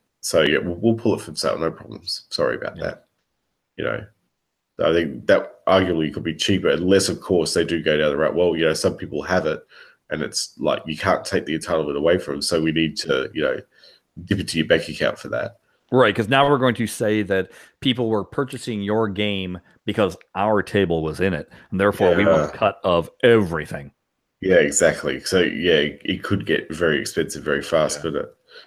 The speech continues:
Speaker 2: The, I,
Speaker 1: Yeah, it's
Speaker 2: I,
Speaker 1: rough.
Speaker 2: <laughs> interestingly, I ran into this situation while filming a movie.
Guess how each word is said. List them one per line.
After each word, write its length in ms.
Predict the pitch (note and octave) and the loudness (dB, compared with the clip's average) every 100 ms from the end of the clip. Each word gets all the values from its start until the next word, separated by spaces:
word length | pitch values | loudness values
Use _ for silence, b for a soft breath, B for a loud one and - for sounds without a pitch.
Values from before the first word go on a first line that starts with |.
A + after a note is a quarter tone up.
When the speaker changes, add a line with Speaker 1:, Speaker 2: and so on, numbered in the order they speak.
| B | B
Speaker 2:
The, 120 | A2+ C3 | -4 2
I, 120 | C#3 | 4
Speaker 1:
Yeah, 100 | C#3+ | 4
it's 80 | B2 | 2
Speaker 2:
I, 80 | C3+ | 2
Speaker 1:
rough. 240 | E2 - D3+ - b | 0 -2 -4 -6 b
Speaker 2:
<laughs> 280 | b b _ | b b _
interestingly, 640 | F3+ G3 A3+ G3 D#3+ C#3+ B2 | -2 0 -2 -2 -2 0 2
I 60 | |
ran 300 | G2 G#2+ A#2 | 2 2 0
into 420 | B2 A2+ - F#2+ F2 | 0 -4 -2 -2 0
this 220 | F#2 - | -2 -4
situation 720 | F#2 - F#2 F#2 G2 F2 E2 | -10 -6 -2 -2 -2 -6 -2
while 240 | E2+ E2 | 0 2
filming 320 | E2 F#2 E2+ F2 | 0 -2 -2 0
a 40 | |
movie. 300 | B2+ G#2+ | 2 2